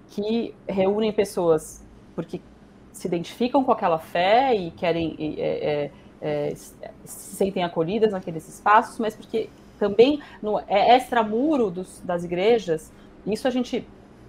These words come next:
localiza aí com entrevistas e, e pesquisas quantitativas, desde dos anos noventa, a partir, a, que é o período aí do chamado com-, início do, do maior crescimento, é, evangélico no Brasil, a gente identifica aí, inclusive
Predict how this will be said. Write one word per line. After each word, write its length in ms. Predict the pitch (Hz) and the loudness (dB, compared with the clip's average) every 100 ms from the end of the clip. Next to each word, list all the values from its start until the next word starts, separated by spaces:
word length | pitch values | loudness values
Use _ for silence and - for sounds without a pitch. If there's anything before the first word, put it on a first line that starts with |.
| - - - | -20 -20 -12
localiza 640 | 170 190 156 160 185 180 165 | -6 0 0 0 -2 -2 0
aí 140 | 180 | 0
com 180 | - 170 | -2 -6
entrevistas 840 | 165 160 147 160 196 180 - 147 160 | -2 -4 -4 -4 -2 -4 -2 -4 -2
e, 200 | 151 - | -4 -6
e 60 | |
pesquisas 400 | - 160 - 170 | -4 -4 -4 -8
quantitativas, 560 | 156 147 156 202 180 156 - - - - | -8 -8 -8 -6 -6 -8 -16 -20 -16 -2
desde 840 | 190 208 254 277 269 233 202 196 | 8 10 10 8 2 0 -6 -12
dos 380 | 190 190 208 208 | -10 -6 -2 0
anos 200 | 202 190 | 0 -2
noventa, 840 | 185 165 170 190 196 190 170 - - - | -4 0 0 0 -2 0 0 -2 -10 -10
a 100 | - | -6
partir, 340 | - 165 - - | -2 -2 -2 -4
a, 100 | - | -4
que 220 | - 170 | 0 4
é 20 | |
o 120 | 170 | 4
período 380 | 165 170 180 170 | 2 0 2 4
aí 180 | 165 180 | 2 2
do 100 | 165 | -2
chamado 400 | 175 170 165 165 - | 0 2 2 0 -6
com-, 220 | 185 180 | -6 -4
início 360 | 185 185 208 185 | -2 -2 -4 -6
do, 80 | 180 | -8
do 240 | 170 180 | -6 -6
maior 320 | 175 170 175 | 0 4 2
crescimento, 720 | 175 165 - 165 180 180 170 156 - - | 2 -6 -4 -4 -2 -4 -6 -8 -10 -8
é, 360 | 156 156 156 151 156 | 0 2 4 2 0
evangélico 520 | 156 160 165 160 170 | 0 0 0 -4 -6
no 100 | 165 | -6
Brasil, 520 | 156 151 147 214 220 - - - - | -2 -4 -2 0 0 -2 -16 -14 -2
a 120 | 180 | -2
gente 320 | 165 160 202 | -2 -6 -6
identifica 720 | 202 175 170 165 - 180 - | -2 0 0 -2 -4 -6 2
aí, 340 | 160 180 185 160 | 2 2 -2 -2
inclusive 560 | 160 170 170 170 170 | -4 -4 -6 -6 -8